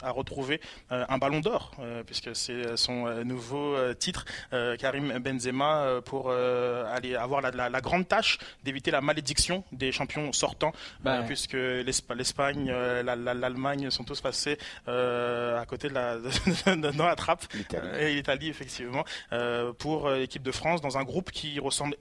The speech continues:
Speaker 1: étrangement à celui, euh, de la, de, de la Russie, euh, de, de, deux mille dix-huit, avec des adversaires qui connaissent très, très bien et un Danemark, justement, qui, euh, qui a même battu l'équipe de France, euh, durant, euh, la Coupe, euh, des Nations.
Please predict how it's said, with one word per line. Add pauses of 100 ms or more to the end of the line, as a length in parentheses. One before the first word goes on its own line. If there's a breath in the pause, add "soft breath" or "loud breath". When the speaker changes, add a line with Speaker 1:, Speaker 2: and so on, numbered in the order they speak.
(140)
Speaker 1:
étrangement (100)
à
celui,
euh,
de
la,
de,
de
la
Russie, (300 loud breath)
euh,
de,
de,
deux
mille
dix-huit, (260 loud breath)
avec
des
adversaires
qui
connaissent
très,
très
bien
et
un
Danemark,
justement,
qui,
euh,
qui
a
même
battu
l'équipe
de
France,
euh,
durant, (280 loud breath)
euh,
la
Coupe,
euh,
des
Nations.